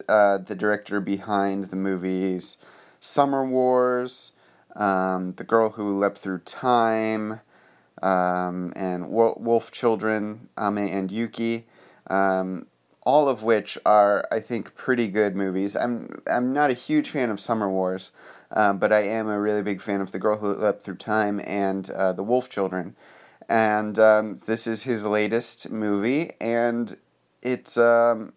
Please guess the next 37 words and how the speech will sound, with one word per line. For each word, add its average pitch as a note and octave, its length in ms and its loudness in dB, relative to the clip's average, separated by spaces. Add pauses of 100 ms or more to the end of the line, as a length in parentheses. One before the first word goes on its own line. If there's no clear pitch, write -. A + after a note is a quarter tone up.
(960)
it's G#2+ 160 -10
very C3 420 2
interesting. F#2+ 460 -4
So A2+ 200 0
the A#2 120 -4
story D#3+ 680 0 (580)
is, B2 460 2
uh, A#2 420 6
it, A#2+ 160 -8
it A2+ 260 -4
centers C#3+ 400 -2
around, A#2+ 560 2
uh, G2+ 240 2
it's A2 140 -6
obviously G#2+ 380 2
about G2 240 2
a - 20 -2
boy G2 220 -2
and F#2+ 80 -2
a F2 40 -6
beast. - 380 -6
<laughs> - 120 -4
So A#2+ 360 2 (320)
the A#2+ 60 -4
boy A#2+ 580 4
of A2 140 -2
the G#2 80 -6
story G#2 540 0
is, G#2 380 -2
uh, G2+ 280 2
a - 60 -2
boy A2 200 0
named G2+ 280 -4
Ren, A2+ 580 0 (320)
who, B2+ 460 0
um, A2+ 640 0 (100)
his, A2 640 -2